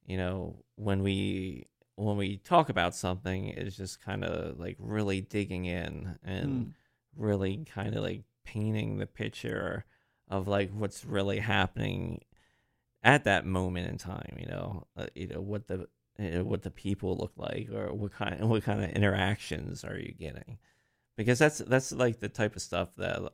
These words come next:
Speaker 1: that I like to hear. I wanna hear, uh, that interaction and <laughs> things, because, you know,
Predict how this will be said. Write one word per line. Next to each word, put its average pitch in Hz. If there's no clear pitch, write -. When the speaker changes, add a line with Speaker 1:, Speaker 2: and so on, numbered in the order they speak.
Speaker 1:
that 98
I -
like 95
to 80
hear. 110
I 107
wanna 98
hear, 110
uh, -
that 92
interaction 95
and 95
<laughs> -
things, 104
because, 104
you 98
know, 104